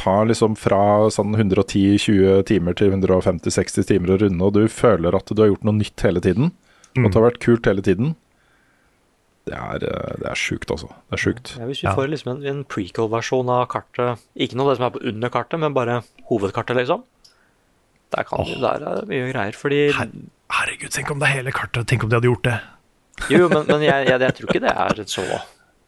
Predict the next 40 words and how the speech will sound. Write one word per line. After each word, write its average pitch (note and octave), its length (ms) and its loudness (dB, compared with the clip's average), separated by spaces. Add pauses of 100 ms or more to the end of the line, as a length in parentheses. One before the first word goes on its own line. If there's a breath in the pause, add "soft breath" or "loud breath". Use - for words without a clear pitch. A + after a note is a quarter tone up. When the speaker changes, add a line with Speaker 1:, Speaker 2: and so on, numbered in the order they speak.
(580 loud breath)
Speaker 3:
så - 220 -2 (320)
rart A2 320 -2
valg, D#3+ 240 2
liksom. C#4 300 -4
Fordi, A3 260 2 (200)
holdt G3 180 -2
på F3 60 -4
å - 40 -6
si, F#3 100 2
de, F3 260 2
de D3+ 120 -4
kan C3+ 160 -2
jo F3 140 -4 (340)
bare B2 180 2
fok-, B2+ 200 -12
de C3+ 160 -10
kan C#3 160 -2
jo D#3+ 140 -2
kopiere C3 460 0
en B2+ 120 -2
del A2 140 2
av G2+ 120 -2
det, C#3 120 -2 (120)
så - 180 -6
klart, C3+ 300 -4
men B2 180 -2
de A#2+ 80 -8
må A#2+ 120 -8
forandre G#2 260 -4
på A#2 120 -4
mange A2 200 -2
ting, A2+ 320 -6
altså A2+ 300 -2 (260)
av A#2+ 140 -2
Kalid G#2+ 540 -4
og A#2 220 0
ting A#2+ 140 -6
og A#2 80 -2
tang. F3 200 -6 (480 soft breath)
Speaker 2:
Mm. G#2 280 -2